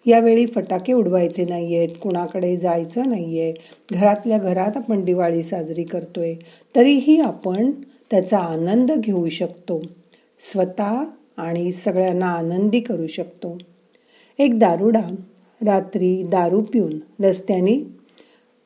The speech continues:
जाता जाता पडला. त्याच्या मित्रांनी त्याची गंमत करावी म्हणून त्याला सांगितलं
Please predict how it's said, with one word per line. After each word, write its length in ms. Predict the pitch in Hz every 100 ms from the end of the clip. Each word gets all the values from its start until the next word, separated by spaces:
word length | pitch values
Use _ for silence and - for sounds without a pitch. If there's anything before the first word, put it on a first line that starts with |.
| - 175
जाता 360 | 185 - 196
जाता 280 | 180 156 190
पडला. 440 | 190 233 160 151 127 - _ _ _ _ _ _ _ _ _ _ _ _ _ _ _ _ _ -
त्याच्या 260 | 226 277
मित्रांनी 580 | 262 226 226 214 220 226
त्याची 360 | 226 202 - 214
गंमत 460 | 190 180 208 220
करावी 440 | 247 180 170 180 156 - -
म्हणून 280 | 202 185 190
त्याला 300 | 196 185 185
सांगितलं 560 | 185 175 175 190 240